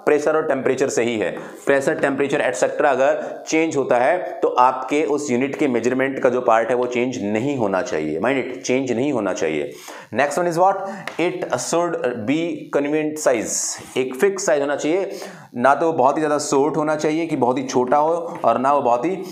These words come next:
large होना चाहिए कि वो बहुत ही बड़ा हो। ये पॉइंट बहुत खास है, इस point को मैं explain करता हूँ, ध्यान से सुनना मेरी बात। हमने कैसे measure किया कि हमने एक किलो, एक केजी इतने, पहले लीटर से लेता हूँ मान लीजिए मैं,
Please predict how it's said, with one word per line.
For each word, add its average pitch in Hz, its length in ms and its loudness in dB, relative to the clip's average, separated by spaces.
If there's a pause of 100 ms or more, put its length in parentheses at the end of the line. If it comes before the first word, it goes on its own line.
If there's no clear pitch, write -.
(160)
large 135 420 4
होना 120 160 0
चाहिए 113 200 -2
कि 139 80 -2
वो 139 60 0
बहुत 110 520 2
ही 156 180 -4 (160)
बड़ा 92 360 2
हो। - 360 -4 (500)
ये 90 320 -2
पॉइंट 101 560 -2
बहुत 87 320 0
खास 90 240 4
है, 160 140 0 (280)
इस 160 120 -2
point 104 240 -2
को 104 60 0
मैं 95 80 0
explain 90 260 -4
करता 113 180 -2
हूँ, 139 80 -2
ध्यान 104 160 2
से 90 80 -6
सुनना 71 200 -4
मेरी 73 180 -2
बात। - 360 -6 (1080)
हमने 180 200 2
कैसे 170 300 2
measure 156 220 -2
किया 151 140 2
कि 156 120 -2
हमने 156 280 -2
एक 151 360 0
किलो, 139 380 2
एक 123 180 0
केजी 127 200 2
इतने, 123 340 0
पहले 139 160 2
लीटर 135 280 0
से 120 120 0
लेता 80 180 -2
हूँ 76 80 -2
मान 69 120 -2
लीजिए 69 240 -4
मैं, 69 140 -6